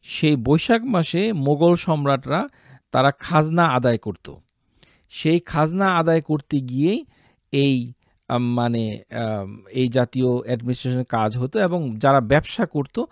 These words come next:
তারা হাল খাতা খুলত। তো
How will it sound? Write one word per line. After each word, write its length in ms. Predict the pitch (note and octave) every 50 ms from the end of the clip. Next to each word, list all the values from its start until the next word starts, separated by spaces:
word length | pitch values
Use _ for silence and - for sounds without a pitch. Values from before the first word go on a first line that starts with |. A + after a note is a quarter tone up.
| _ _ _ _ _ _
তারা 400 | - C3+ C3 B2+ B2+ B2 A#2+ A2 - _ _ _ _ _
হাল 400 | - - C3+ C3 D3 D#3 E3+ E3+ -
খাতা 440 | - - D3 C#3+ - C#3 D3+ G3 B3 C4+ E3+ - -
খুলত। 380 | - - C3+ G#2+ G2 - F#2 F2 - - - _ _ _ _ _ _ _ _ _ _ _ _ _ _ _ _ _ -
তো 320 | C#3+ C#3 C3 B2 B2+ -